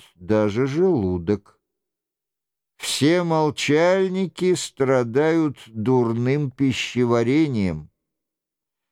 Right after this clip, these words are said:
Как видно, я не хотел бы, чтобы грубость была оценена слишком низко. Она является самой гуманной формой противоречия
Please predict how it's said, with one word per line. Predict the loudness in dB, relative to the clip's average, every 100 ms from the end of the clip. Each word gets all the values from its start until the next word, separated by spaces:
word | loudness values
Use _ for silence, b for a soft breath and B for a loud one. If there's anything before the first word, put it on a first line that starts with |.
| _ -2
Как | 0 0
видно, | 0 0 0
я | 2 2
не | -2
хотел | 0 -2 0 0 2 2
бы, | 2 2 0 b b
чтобы | -6 0 2 2
грубость | 2 2 4 2 2 0 0 -4 -14 -8
была | 0 0 2 2 2 0
оценена | -2 -2 -4 -2 -2 0 0
слишком | 0 -2 0 0 0 -2 0 -2
низко. | 0 0 -2 -2 -2 -4 b b -2
Она | 0 0 0
является | 2 2 2 2 2 0 0 0 0 -2
самой | -8 -2 0 2 0 0 -2 -2
гуманной | 0 0 2 0 0 -2 -4 -2 -2
формой | -2 -2 0 2 0 -2 -2
противоречия | -2 -2 0 2 2 4 2 2 0 0 0